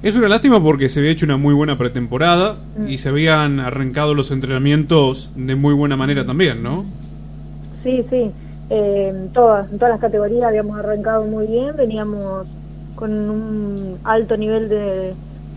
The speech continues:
Speaker 2: de entrenamiento y de exigencia en el entrenamiento, pero, pero bueno, ¿qué va a ser? <laughs> Es lo que nos toca y tratamos de llevarlo lo,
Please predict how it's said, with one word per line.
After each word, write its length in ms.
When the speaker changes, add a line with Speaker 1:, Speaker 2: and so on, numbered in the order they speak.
Speaker 2:
de 60
entrenamiento 800
y 40
de 100
exigencia 640
en 100
el 60
entrenamiento, 800
pero, 640
pero 140
bueno, 240
¿qué 80
va 60
a 80
ser? 160
<laughs> 300
Es 320
lo 100
que 100
nos 160
toca 480
y 400
tratamos 400
de 60
llevarlo 280
lo, 280